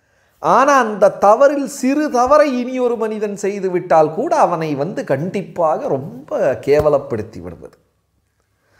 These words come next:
நம்மிடம் கண்டிப்பாகவும், மற்றவர்களிடம் தாராளமாகவும் இருக்க வேண்டும்.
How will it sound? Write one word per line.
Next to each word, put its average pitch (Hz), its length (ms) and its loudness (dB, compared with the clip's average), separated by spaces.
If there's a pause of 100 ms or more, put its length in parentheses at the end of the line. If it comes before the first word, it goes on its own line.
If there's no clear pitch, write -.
(480)
நம்மிடம் 131 800 0
கண்டிப்பாகவும், 110 1080 -8 (320)
மற்றவர்களிடம் 151 1080 -2
தாராளமாகவும் 113 1080 -4
இருக்க 104 300 -10
வேண்டும். - 320 -20